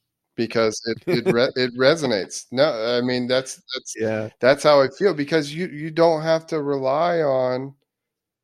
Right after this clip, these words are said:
Speaker 1: on facts in that sense anymore once you can discern where this is coming from.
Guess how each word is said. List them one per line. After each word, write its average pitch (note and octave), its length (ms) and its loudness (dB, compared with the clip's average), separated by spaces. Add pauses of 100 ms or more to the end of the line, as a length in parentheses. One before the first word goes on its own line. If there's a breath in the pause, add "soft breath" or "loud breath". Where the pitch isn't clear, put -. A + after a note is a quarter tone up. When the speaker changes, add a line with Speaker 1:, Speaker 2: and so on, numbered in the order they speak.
(420)
Speaker 1:
on B2 220 0
facts C#3+ 720 -2
in A#2+ 180 -6
that A#2+ 260 -4
sense F3+ 400 -6
anymore G#2 680 -8
once B2 320 -6
you B2+ 140 -10
can A2+ 420 -6 (500)
discern A#2 920 -2 (260)
where C3 640 0
this B2 200 -6
is A2+ 120 -12
coming D3 300 -4
from. F2+ 300 -10